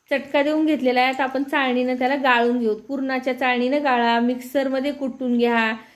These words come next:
नसतं आपण कशा नाही करा, पुरण पात्रानं दळून घ्या, कशा नाही केला तर चालेल. हे बघा मी असं द-, दळून घेतलेलं आहे पुरण. आणि आता इथं पीठ चुळून घेते. सर्वांना तर पुरण दळायलाच येते, त्यामुळे मी जास्त दाखवले नाही.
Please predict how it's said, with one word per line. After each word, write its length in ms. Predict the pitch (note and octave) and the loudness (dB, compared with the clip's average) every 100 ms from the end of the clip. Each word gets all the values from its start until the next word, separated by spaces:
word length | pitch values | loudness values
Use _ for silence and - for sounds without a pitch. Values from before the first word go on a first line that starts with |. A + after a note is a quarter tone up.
| _ - | _ -10
नसतं 280 | B3 B3+ C4+ | -8 -6 -4
आपण 240 | B3+ C4+ | -4 -4
कशा 280 | C4 D#4 E4+ | -2 0 0
नाही 200 | E4 F#4 | 0 0
करा, 180 | F4 E4 | 2 0
पुरण 340 | E4+ E4+ E4 | 2 2 2
पात्रानं 520 | D#4 D4+ C#4 C4+ C#4 | 0 0 0 -2 0
दळून 320 | C4 C4 B3+ B3 | 0 0 0 0
घ्या, 320 | C4 A#3 A3+ A#3 - _ | 0 0 0 -6 -20 _
कशा 220 | C#4 C#4+ D#4+ | -8 -4 -2
नाही 160 | E4 | -2
केला 240 | D#4+ D#4 D4+ | 0 0 0
तर 180 | D4+ | -2
चालेल. 340 | D#4 D4+ C#4+ E4 | -2 -2 0 0
हे 80 | D#4 | 0
बघा 200 | C#4 C#4 | 0 0
मी 120 | C#4+ | 0
असं 340 | C#4 C#4 A#3+ | 0 -4 -6
द-, 200 | A#3+ A3+ | -4 -2
दळून 280 | A#3 B3+ C4 | 2 2 2
घेतलेलं 360 | C4+ C4 A#3+ A#3 | 0 0 0 0
आहे 160 | A3+ A3+ A#3+ - - | 0 -2 -8 -16 -4
पुरण. 280 | A#3 B3 G#4+ - - _ _ - | 0 0 -2 -10 -20 _ _ -10
आणि 140 | B3 | -4
आता 140 | B3+ C4 | -2 0
इथं 140 | C4 | -2
पीठ 300 | D4 E4 E4 | 2 4 4
चुळून 360 | E4 C#4 B3+ B3 | 2 -4 -2 0
घेते. 460 | A#3 A#3+ D4 - - _ - | 0 0 -4 -4 -18 _ -4
सर्वांना 380 | B3+ A#3+ A#3 A#3 | -2 0 2 0
तर 120 | A#3+ | -2
पुरण 360 | B3 C#4+ D4+ | -2 0 2
दळायलाच 440 | D4+ D#4+ D#4 D#4+ D#4+ | 4 2 2 0 -2
येते, 200 | C4+ D4 | -6 -4
त्यामुळे 320 | C#4+ C4 C4 | -4 -4 -2
मी 140 | C#4+ | -2
जास्त 240 | D4+ G4 E4+ | -2 -2 0
दाखवले 400 | C4 B3+ A#3 G#3 | -2 0 -2 -2
नाही. 240 | G#3 B3 | -2 -4